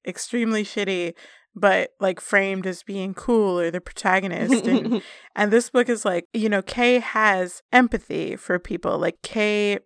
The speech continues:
Speaker 1: makes bad choices, but she does, she cares about people. I think that's the most important thing. Kay fucking cares about people in a way that, you know, Jessica and Elena don't feel like they do, right?
Speaker 2: Yeah, 'cause they only feel like they care about themselves,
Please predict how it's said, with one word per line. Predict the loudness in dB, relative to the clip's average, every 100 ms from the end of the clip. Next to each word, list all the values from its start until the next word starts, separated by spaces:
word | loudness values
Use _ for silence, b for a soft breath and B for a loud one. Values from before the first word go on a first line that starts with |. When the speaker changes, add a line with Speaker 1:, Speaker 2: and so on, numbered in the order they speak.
| _ _
Speaker 1:
makes | -2 0 0 -4
bad | 0 2 2
choices, | 2 2 2 -2 -4 -4
but | -6 -6 -6
she | -4 -2 2
does, | 4 4 4 -2
she | -4
cares | 2 4 2 2
about | 0 0
people. | -4 0
I | 2
think | 2 2
that's | 4 2 2
the | -2
most | -2 -4
important | -4 -4 -4
thing. | -6 -8 -6
Kay | -2 0 -2
fucking | 0 0 0 -2 -8
cares | -6 0 4 4 2
about | 2 2 2
people | -2 -2 2 2
in | 4 2
a |
way | 2 2 2 0
that, | 2 2 0 _ -4
you | -2
know, | 0 -2
Jessica | 2 4 4 -2 0 2 4 4 2
and | -2 -2 -2
Elena | 0 0 2 0 2 2 2 2 0 -2
don't | -2 0 0
feel | 0 4
like | 2 2
they | -2
do, | -2 -2 -2
right? | 0 0 2 -2 _ _ -6
Speaker 2:
Yeah, | -2
'cause | -2 0
they | 2
only | 2 0 -2
feel | -2 -4
like | -4 -4
they |
care | -6 -4
about | -4 -6
themselves, | -8 -8 -6 -6 -10